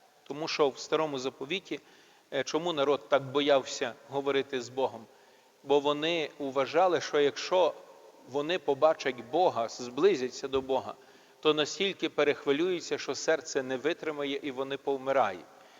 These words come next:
Не що Бог їх повбиває, а вони вмруть, бо не зможуть витримати оцієї близькості з Богом. Але тому, що уклали вони союз, то вже немає такого страху.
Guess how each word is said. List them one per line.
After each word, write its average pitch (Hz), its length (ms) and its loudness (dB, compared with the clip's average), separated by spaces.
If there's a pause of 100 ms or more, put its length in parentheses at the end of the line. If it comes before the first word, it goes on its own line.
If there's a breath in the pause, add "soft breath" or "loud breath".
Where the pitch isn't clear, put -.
(140)
Не 185 180 4
що - 160 0
Бог 151 300 4
їх 143 180 -4
повбиває, 127 720 -2 (380 loud breath)
а 143 80 2
вони 151 340 2
вмруть, 143 460 -4
бо 147 160 0
не 143 160 -2
зможуть 143 680 -2 (160)
витримати 156 720 0 (320 loud breath)
оцієї 143 540 -4
близькості 135 760 -6
з 110 120 -10
Богом. 123 440 -2 (640 soft breath)
Але 151 420 8 (280)
тому, 156 280 0
що - 260 -2
уклали 151 520 4
вони 135 300 -2
союз, 143 600 -6
то 147 160 -4
вже 135 200 0
немає 151 420 0
такого 127 440 0
страху. 143 600 2